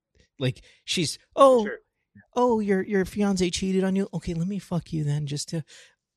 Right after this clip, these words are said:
Speaker 1: you know, just to make you feel better." Like, there's, there's a lot of baggage to behave that way.
Speaker 2: Yeah, yeah.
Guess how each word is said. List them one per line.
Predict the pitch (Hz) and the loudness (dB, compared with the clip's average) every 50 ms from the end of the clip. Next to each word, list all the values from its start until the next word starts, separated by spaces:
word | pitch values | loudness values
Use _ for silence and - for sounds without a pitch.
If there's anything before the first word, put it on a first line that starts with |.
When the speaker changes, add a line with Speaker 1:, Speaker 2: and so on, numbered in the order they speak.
| _ _ _ | _ _ _
Speaker 1:
you | - 190 156 151 | -2 0 0 2
know, | 143 127 | 0 -2
just | 135 156 143 - | -4 -4 -4 -2
to | 175 | 0
make | 156 139 - | -2 0 0
you | 151 123 | -2 -4
feel | - 139 139 147 | -4 -4 -4 -4
better." | 139 131 117 117 - - | -2 -4 -4 -4 -6 -6
Like, | 160 143 - - - _ _ - | -8 -8 -8 -12 -20 _ _ 4
there's, | 208 233 240 226 - - - - _ _ _ _ _ _ _ _ _ _ _ _ _ _ _ _ _ _ _ | 4 4 4 2 -2 -4 -6 -10 _ _ _ _ _ _ _ _ _ _ _ _ _ _ _ _ _ _ _
there's | - 208 214 196 | 0 0 2 2
a | 208 | 2
lot | 196 185 180 196 | 2 0 0 2
of | 202 190 | 2 2
baggage | 151 147 135 143 147 143 135 127 110 - - | 2 2 2 2 2 0 -2 -2 -2 -2 -4
to | - 117 | -4 -4
behave | 98 110 107 107 101 92 | -2 -2 -2 -4 -4 -6
that | 90 92 - - | -8 -10 -12 -12
way. | 95 95 98 113 - _ _ _ _ _ _ _ _ _ _ _ _ _ _ _ _ _ _ _ _ _ _ _ _ _ _ _ _ _ _ _ _ _ _ _ _ _ _ - | -12 -12 -12 -14 -18 _ _ _ _ _ _ _ _ _ _ _ _ _ _ _ _ _ _ _ _ _ _ _ _ _ _ _ _ _ _ _ _ _ _ _ _ _ _ -8
Speaker 2:
Yeah, | 123 113 95 90 - _ _ _ | -8 -8 -8 -10 -14 _ _ _
yeah. | - 92 85 | -14 -14 -14